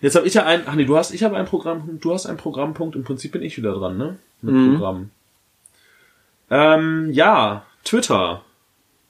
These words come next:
Speaker 1: Also, jetzt mal selbstreferenziellen Scheiß reden. Twitter.
Speaker 2: Ja.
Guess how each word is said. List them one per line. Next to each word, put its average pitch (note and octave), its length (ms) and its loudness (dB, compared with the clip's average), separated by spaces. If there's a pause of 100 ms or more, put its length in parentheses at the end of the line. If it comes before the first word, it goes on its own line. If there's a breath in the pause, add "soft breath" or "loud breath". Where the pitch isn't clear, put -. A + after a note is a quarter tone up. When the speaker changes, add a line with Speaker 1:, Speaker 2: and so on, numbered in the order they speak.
(340)
Speaker 1:
Also, A2 340 4
jetzt G#2 140 0
mal G#2 160 0
selbstreferenziellen F2 920 -2
Scheiß D#2+ 320 -6
reden. D#2+ 260 -10 (140)
Twitter. A#2 240 4
Speaker 2:
Ja. D#2 160 -2